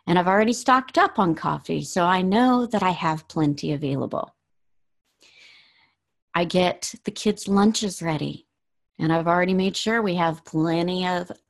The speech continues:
lunch meat and bread and everything, so I can make their lunches, get them ready, stick them in their lunch boxes, throw them in the refrigerator, and they are ready to go in the morning.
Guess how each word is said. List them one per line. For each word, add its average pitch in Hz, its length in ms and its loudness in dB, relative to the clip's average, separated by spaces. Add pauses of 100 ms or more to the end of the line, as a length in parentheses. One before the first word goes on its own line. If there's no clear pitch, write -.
lunch 165 400 -2
meat 170 380 -2
and 147 220 -2
bread 190 420 2
and 143 140 0 (120)
everything, 214 800 0 (560)
so 180 420 2
I 175 100 -2
can 170 280 -2
make 190 260 -2
their 226 120 0
lunches, 185 600 -2 (420)
get 214 200 2
them 214 180 4
ready, 165 460 0 (360)
stick - 360 -6
them 254 280 6
in 220 120 6
their 202 120 4
lunch 180 280 2
boxes, 170 580 -2 (400)
throw 262 140 4
them 233 160 4
in 196 60 4
the 196 80 2
refrigerator, 220 600 2
and 165 240 0
they 160 120 0
are 147 80 -2
ready 160 420 0
to - 200 -14
go 156 320 -2
in 160 200 -4
the 156 80 -2
morning. 143 440 -2